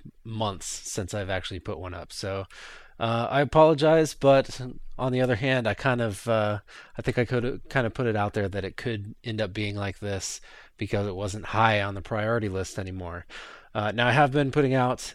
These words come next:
uh, App Clinic video podcasts on a pretty regular basis. If you're watching those, then, uh, you've been, you've had a little better luck with things. And if you haven't watched those before, just go over to app clinic dot com,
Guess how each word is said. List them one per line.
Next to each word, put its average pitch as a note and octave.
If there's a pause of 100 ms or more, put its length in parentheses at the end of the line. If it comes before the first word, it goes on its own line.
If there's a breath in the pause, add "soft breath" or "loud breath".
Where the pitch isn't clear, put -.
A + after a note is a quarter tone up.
uh, G#2
App A#2
Clinic B2+ (360 soft breath)
video A#2+
podcasts A#2 (460 loud breath)
on A2+
a A2
pretty E3+
regular C3+
basis. A#2+
If G#2+
you're A2+
watching A2+
those, A2
then, G2
uh, F#2+ (160)
you've G2+
been, G2 (560 loud breath)
you've F#2
had A#2+
a A2
little A#2+
better A#2
luck A2+
with A#2+
things. C3+ (300 loud breath)
And G#2+
if A2
you A2+
haven't D#3
watched C3+
those B2+
before, B2+
just A#2
go B2
over A2
to -
app G#2+
clinic A2+
dot -
com, A2+